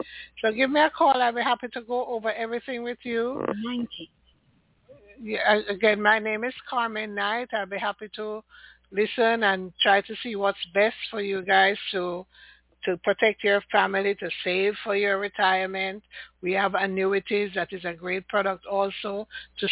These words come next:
Speaker 1: save for your retirement. So give me a call. Again, my name is Carmen Knight. You're listening to Caribbean Radio Show. My, uh, you can give, uh, leave your information on the website, and I will contact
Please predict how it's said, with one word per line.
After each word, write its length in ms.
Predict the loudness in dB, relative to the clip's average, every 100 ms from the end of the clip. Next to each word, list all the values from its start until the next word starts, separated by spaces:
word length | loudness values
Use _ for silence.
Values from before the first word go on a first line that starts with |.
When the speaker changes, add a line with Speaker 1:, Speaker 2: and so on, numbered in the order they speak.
| 4
Speaker 1:
save 200 | 4 2
for 140 | 0 0
your 160 | 0
retirement. 880 | -2 -6 -2 4 4 4 0 -4 -10 -14 -20 -18 -2
So 140 | 2
give 200 | 2 0
me 120 | 2 2
a 120 | 2
call. 480 | 4 4 6 2 -2
Again, 360 | -6 0 0
my 160 | 0 0
name 200 | 0 -2
is 100 | -2 -4
Carmen 480 | 0 2 4 2 2
Knight. 360 | 4 6 4 0 -12 -20 -16
You're 180 | -2 0
listening 320 | 2 0 -2 -4
to 80 | -2
Caribbean 460 | 4 6 4 2 -2
Radio 320 | 0 0 0 -2 0
Show. 400 | 0 0 -2 -8 -16 -20 -20 _
My, 360 | -2 0 0 0
uh, 180 | 2 2
you 220 | 0 -2
can 200 | -2 -2
give, 200 | -2 -6 -6 -2
uh, 260 | 2 2
leave 240 | 0 -4 -2
your 120 | 0
information 920 | 0 -2 0 0 2 2 2 0 -2 -4 -14 _ -2
on 140 | 0
the 100 | 0
website, 640 | -2 -4 -2 4 4 4 -2 _ _ _ _ -14
and 180 | -12 -6
I 140 | -6 -6
will 200 | -8 -14 -12
contact 520 | -10 -10 -6 -4 -4